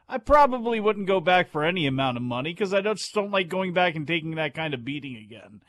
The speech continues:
Just, it, there's other things in this world for me to do. There's other things in this world for Nia Jax to do, so she's going out there to do them, and I don't blame her for her response whatsoever, and I'm surprised she didn't curse more. Now,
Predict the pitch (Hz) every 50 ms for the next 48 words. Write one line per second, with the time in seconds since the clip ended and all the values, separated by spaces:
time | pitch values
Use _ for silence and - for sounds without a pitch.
0 | _ - _ _ _ 214 208 175 175 - 220 202 185 165 185 208 185 208 208 196
1 | 175 214 214 196 208 190 175 - 185 180 165 151 139 156 147 143 139 131 - 156
2 | 147 139 131 113 - 160 139 135 131 127 123 139 151 233 214 143 110 98 - -
3 | - - _ - 185 180 220 208 196 202 180 - 202 185 180 170 156 170 170 160
4 | 156 143 160 170 165 151 135 127 165 156 156 156 151 147 147 147 127 139 151 143
5 | 143 135 - - 156 139 165 175 156 143 143 139 - - - - _ - - 165
6 | 151 - - 196 202 185 165 147 190 175 165 156 156 156 151 127 160 156 147 143
7 | 135 135 143 214 208 190 165 156 151 147 151 147 - 160 160 151 160 165 180 185
8 | 175 143 160 180 190 202 196 170 170 160 143 - 165 143 131 139 143 139 131 120
9 | - - 143 131 135 127 - 139 131 123 - - 127 117 113 117 107 123 139 143
10 | - - - - _ - 135 143 151 156 151 131 - 139 131 165 180 190 190 -
11 | - 185 151 165 175 170 147 - - 170 160 151 - - 190 208 240 220 151 143
12 | 170 202 190 135 107 -